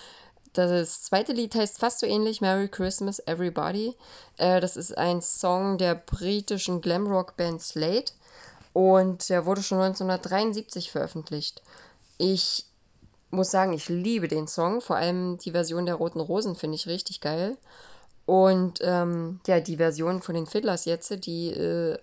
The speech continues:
haut auch gut rein, muss ich sagen. Macht richtig Spaß, äh, die anzuhören. Das dritte Lied ist Mal of Kintyre.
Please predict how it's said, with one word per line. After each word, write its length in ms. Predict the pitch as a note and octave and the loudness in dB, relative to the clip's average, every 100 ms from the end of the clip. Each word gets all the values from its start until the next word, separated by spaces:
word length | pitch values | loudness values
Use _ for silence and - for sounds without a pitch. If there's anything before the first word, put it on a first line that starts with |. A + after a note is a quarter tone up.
| - | 0
haut 220 | F#3+ A#3 | 0 2
auch 180 | F#3+ F#3 | 0 0
gut 220 | D3+ E3+ | -8 -6
rein, 180 | D3 D3 | -6 -6
muss 160 | D3 | -10
ich 120 | E3 | -12
sagen. 300 | - D3+ D3+ | -6 -4 -4
Macht 360 | D3+ D#3 - - | -4 -6 -10 -10
richtig 280 | F3 - F#3 | -10 -10 -12
Spaß, 560 | - D#3+ D#3+ - - | -4 -2 -2 -8 -12
äh, 360 | - D#3+ D#3 D#3 | -6 -4 -2 -6
die 220 | - D#3 | -6 -4
anzuhören. 520 | - D3+ D3 C#3+ C#3 - - _ _ - - - - - _ _ _ - | -4 -6 -8 -8 -8 -12 -20 _ _ -20 -20 -20 -20 -20 _ _ _ 0
Das 280 | F#3 F3 - | 2 2 -2
dritte 260 | - G#3 | -4 -2
Lied 280 | A#3+ B3 A#3+ | 0 -2 -2
ist 320 | F#3+ F3+ - | -2 -2 -2
Mal 420 | F3+ F3+ G#3 G#3 | 0 2 2 0
of 260 | F3+ F3+ - | -2 -4 -6
Kintyre. 720 | - E3+ - D#3+ F3 A3+ E4+ | -6 -4 -4 -4 -2 -2 -4